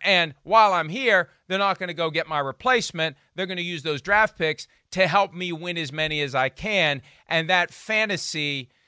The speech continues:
that best case scenario, just disappeared in that moment. And I think that's the difference between last year, end of season press conference after losing in the N F C Championship game, and this year. And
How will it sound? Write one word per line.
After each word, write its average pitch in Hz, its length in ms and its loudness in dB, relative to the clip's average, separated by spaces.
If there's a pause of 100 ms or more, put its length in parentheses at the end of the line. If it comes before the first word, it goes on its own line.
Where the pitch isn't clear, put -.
(120)
that 170 240 0
best 190 240 0
case 165 200 -6
scenario, 160 800 2 (220)
just 185 260 -4
disappeared 160 720 -2 (160)
in 170 160 -4
that 143 220 -4
moment. 160 380 0
And 160 80 -2
I 190 120 4
think 165 160 -8
that's 196 220 2
the 196 80 -10
difference 170 220 -12
between 143 200 -14
last 185 420 2
year, 143 320 -2 (640)
end 175 200 -4
of 147 80 -8
season 147 260 -8
press 151 260 -2
conference 147 360 -6
after 139 240 -2
losing 139 260 -10
in 131 80 -12
the 135 80 -6
N 135 80 -4
F 127 80 -6
C 135 140 -14
Championship 135 580 -8
game, 135 280 -4 (320)
and 165 220 -4
this 208 300 0
year. 117 260 -8 (600)
And 175 440 2